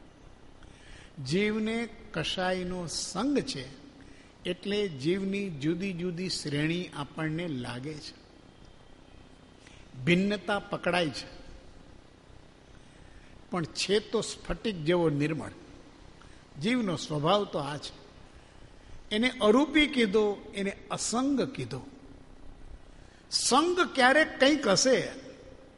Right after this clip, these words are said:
વિભાવનો સંગ હોય, વિકારનો સંગ હોય, જીવમાં ઈચ્છાનો સંગ હોય, તૃષ્ણાનો સંગ હોય, વાલસા-, વાસનાનો સંગ હોય, એવું એવું જીવનું ઓળખાણ થાય. આ જગતમાં જીવ કેવી રીતે ઓળખાય છે?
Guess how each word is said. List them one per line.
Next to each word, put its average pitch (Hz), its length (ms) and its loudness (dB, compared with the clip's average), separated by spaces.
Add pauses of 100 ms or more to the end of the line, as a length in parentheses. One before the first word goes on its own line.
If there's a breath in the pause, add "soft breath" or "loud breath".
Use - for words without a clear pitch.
વિભાવનો 190 640 2
સંગ 185 320 -4
હોય, 180 300 -6
વિકારનો 180 720 -4
સંગ 160 360 -6
હોય, 151 200 -12 (1000)
જીવમાં 151 420 -2 (640 loud breath)
ઈચ્છાનો 226 600 2
સંગ 180 300 0
હોય, 160 220 2 (720 loud breath)
તૃષ્ણાનો 226 640 2
સંગ 175 320 -2
હોય, 147 200 0 (680 loud breath)
વાલસા-, 214 600 4
વાસનાનો 220 580 0
સંગ 160 260 -2
હોય, 135 120 -2 (500 loud breath)
એવું 330 360 8
એવું 302 260 10
જીવનું 254 420 4
ઓળખાણ 311 420 8
થાય. 160 240 0
આ 233 160 2
જગતમાં 269 560 4
જીવ 277 180 4
કેવી 294 220 6
રીતે 226 200 4
ઓળખાય 170 360 2
છે? - 280 -12